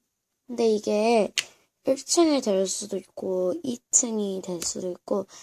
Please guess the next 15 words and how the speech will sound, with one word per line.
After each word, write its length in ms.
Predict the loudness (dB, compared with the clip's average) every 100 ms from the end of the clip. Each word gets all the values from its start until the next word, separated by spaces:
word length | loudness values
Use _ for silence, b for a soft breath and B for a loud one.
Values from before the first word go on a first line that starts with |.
| B
삼 180 | _ -8 -2
층이 280 | 2 2 2
될 140 | -2
수도 280 | -4 -6 -6
있고, 240 | -6 -6
사 120 | -6
층이 360 | -4 -2 0 0
될 180 | -2 -6
수도 300 | -8 -6 -8
있다고 400 | -6 -8 -4 -4
하는데, 560 | -4 -6 -6 -6 -6 -8 B B B B _
솔직히 300 | -16 -10 -6
말해서 300 | -4 -4 -2
저는 200 | -2 -2
사 180 | -2